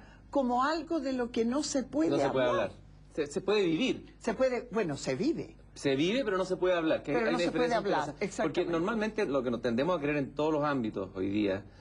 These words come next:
Speaker 2: o sea, el hombre casi por instinto que... Eh, a ver, uno puede hablar cosas sobre ciertas cosas, ¿no es cierto? O sea, uno vive estas cosas y tiene que hablar sobre esas cosas. Hay cosas que se pueden vivir, pero que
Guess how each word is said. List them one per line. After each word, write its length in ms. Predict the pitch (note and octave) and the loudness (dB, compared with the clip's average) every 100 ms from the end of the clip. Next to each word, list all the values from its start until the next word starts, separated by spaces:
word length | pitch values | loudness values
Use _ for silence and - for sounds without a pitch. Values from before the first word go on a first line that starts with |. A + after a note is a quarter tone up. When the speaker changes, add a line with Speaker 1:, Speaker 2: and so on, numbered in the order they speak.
| - | -16
Speaker 2:
o 40 | - | -4
sea, 160 | C3+ - | -4 0
el 180 | B2 | 2
hombre 300 | D#3 D#3+ B2+ | 2 2 0
casi 200 | G#2 C#3+ | -2 -2
por 120 | C#3 B2+ | -2 -2
instinto 520 | A#2+ - D#3 E3 D3 | -4 -6 -4 -2 -2
que... 280 | C#3 C#3+ - - - - - | -2 -2 -6 -20 -20 -14 -2
Eh, 760 | B2 A#2+ A2+ A2 G#2+ G#2 - - - - - - - - - - | 0 2 0 0 0 -2 -4 -14 -20 -20 -20 -20 -20 -20 -18 -12
a 100 | - | 0
ver, 160 | C3+ A2 | 0 2
uno 200 | D3+ E3 | 0 0
puede 200 | E3 F3 E3 | 2 2 4
hablar 400 | C#3+ E3 G#3 - | 2 0 -2 -2
cosas 580 | A3 - F3+ F#3 - - - | -4 -2 -4 -6 -14 -20 -20
sobre 380 | - D3+ C#3+ C#3 | -8 0 0 0
ciertas 440 | - G#3+ G#3+ G#3+ | -2 -4 -4 -10
cosas, 360 | - G3 E3 D#3 | -2 -2 -2 -6
¿no 80 | C3+ | -6
es 60 | |
cierto? 300 | D3 C#3 E3+ - - - | -8 -6 -6 -6 -18 -8
O 40 | |
sea, 180 | D3 F#3+ F#3+ | -2 0 2
uno 180 | G#3 | 2
vive 200 | F#3+ B3+ | 4 2
estas 180 | D#4 C#4+ | 2 0
cosas 120 | C4+ | -4
y 40 | B3 | -4
tiene 100 | A3+ | 0
que 60 | G3 | 2
hablar 180 | G3+ | 2
sobre 140 | A3+ D#3+ | 0 -2
esas 120 | B2+ | -2
cosas. 140 | A#2 | 0
Hay 80 | - | 0
cosas 160 | - G3 | -2 -2
que 40 | |
se 100 | F3+ | 0
pueden 240 | F3 F#3 F3+ | 2 2 2
vivir, 300 | D#3+ G3 - | 0 -2 0
pero 180 | F3 C#3+ | -2 0
que 260 | E3 F3 | -2 -2